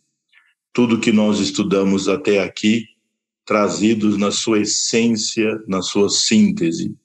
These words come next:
pela revelação de Sri Krishna. Vamos então iniciar, como fazemos sempre, com a presença do Senhor Dattatreya aqui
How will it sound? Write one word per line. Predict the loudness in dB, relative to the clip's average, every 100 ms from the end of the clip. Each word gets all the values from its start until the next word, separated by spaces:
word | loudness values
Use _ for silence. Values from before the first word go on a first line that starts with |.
| _ _ _ _
pela | -2 0 2
revelação | 0 0 0 0 -2 -4 -4
de | 0 -2 -2 -10 _
Sri | -6 -4 -4
Krishna. | -4 -6 -4 -4 -6 -8 -10 _ _ _ _ _ _ _ _ _ _ _ _ _ _ _ _ _ _
Vamos | 0 2 2 0
então | 0 0 0
iniciar, | 2 0 -2 0 0 0
como | -4 -8 -4
fazemos | -4 -2 -4 -2 -4
sempre, | 0 0 -2 -10 _ _ _ _ _ _ _ _ _ _
com | -2
a | 0
presença | 0 0 2 2 2 0
do | -2 -4
Senhor | -4 0 0 0 0
Dattatreya | -2 0 -4 0 0 2 0 -2 -4 _ _ _ _ _
aqui | -6 -6 -2 0 2 0 -4